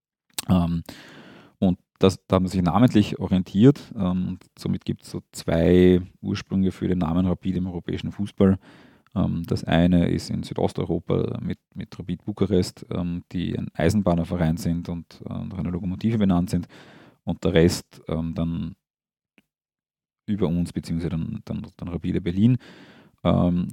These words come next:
die zweite Geschichte hat mit unserer Sozialgeschichte, ähm, zu tun und mit der österreichischen, ähm, politischen Geschichte auch.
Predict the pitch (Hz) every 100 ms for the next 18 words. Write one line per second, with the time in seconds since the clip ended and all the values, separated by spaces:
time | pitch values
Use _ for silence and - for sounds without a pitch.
0 | - - 92 101 95 - 95 - 92 92
1 | 90 92 92 92 90 92 - - - 107
2 | 107 - 104 - 101 95 - 92 92 92
3 | - - 87 90 87 - - - 98 90
4 | 95 92 - - - - - - 87 104
5 | - 95 95 - 95 - 92 90